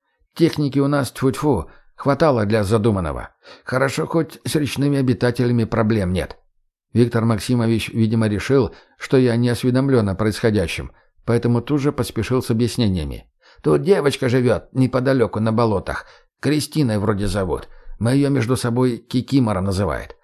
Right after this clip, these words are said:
Болото, нечисть эта богомерзкая. Вот как-то так приклеилось к ней это название. Не знаю, как уж ей это удаётся, только эти создания слушаются её».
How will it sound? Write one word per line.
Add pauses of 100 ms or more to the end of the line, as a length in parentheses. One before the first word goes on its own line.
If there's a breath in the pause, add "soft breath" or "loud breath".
(280 loud breath)
Болото, (160)
нечисть
эта
богомерзкая. (140)
Вот
как-то (120)
так
приклеилось
к
ней
это
название. (380)
Не
знаю,
как
уж
ей
это
удаётся, (360 loud breath)
только
эти
создания
слушаются
её».